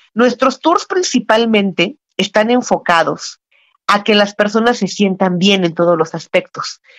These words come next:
Por eso lo hacemos de forma divertida, de que todos convivan, hay varias actividades de, de integración, ¿no? Y que se la pasen muy bien. Y ustedes pueden ver, pues, todas las experiencias, todas las opiniones ahí, por ejemplo, en el Facebook de,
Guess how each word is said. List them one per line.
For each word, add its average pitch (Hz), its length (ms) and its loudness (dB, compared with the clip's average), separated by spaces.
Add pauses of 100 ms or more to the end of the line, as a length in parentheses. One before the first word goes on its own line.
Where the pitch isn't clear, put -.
(120)
Por 196 140 2
eso 214 140 4
lo 226 80 4
hacemos 196 320 0
de 185 60 2
forma 175 480 2
divertida, 175 800 2 (320)
de 185 140 0
que 185 120 0
todos 220 360 2
convivan, 180 760 0 (100)
hay 180 140 2
varias 180 240 2
actividades 160 640 2
de, 156 380 2 (320)
de 170 60 0
integración, 170 880 2 (300)
¿no? 175 220 2 (100)
Y 214 120 0
que 208 120 0
se 220 100 2
la 208 140 2
pasen 233 300 0
muy 233 240 2
bien. 240 320 0 (100)
Y 196 80 -6
ustedes 233 280 2
pueden 220 300 2
ver, 208 260 2 (280)
pues, 190 180 -2
todas 220 380 4
las 196 380 2
experiencias, 214 760 2
todas 214 200 4
las 202 140 -2
opiniones 180 600 0
ahí, 170 180 2
por 165 180 0
ejemplo, 160 340 -2
en 160 100 0
el 151 100 0
Facebook 170 520 0
de, 139 260 0